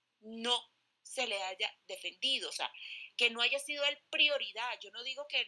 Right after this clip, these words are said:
no la rescataran algún día, bueno, algún día sí, pero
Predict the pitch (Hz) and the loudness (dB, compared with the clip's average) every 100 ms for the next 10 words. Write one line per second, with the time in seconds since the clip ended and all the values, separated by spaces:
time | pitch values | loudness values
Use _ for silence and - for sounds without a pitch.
0 | 214 220 233 240 - 190 - 202 233 220 | -2 -6 -6 -6 -8 -10 -8 -8 -6 -8
1 | - _ 247 302 214 254 269 202 - - | -12 _ 2 2 6 6 6 0 -4 -4
2 | 233 240 - 320 330 _ _ _ - 185 | -2 -2 -2 -2 -2 _ _ _ 2 4
3 | 170 143 | 4 -2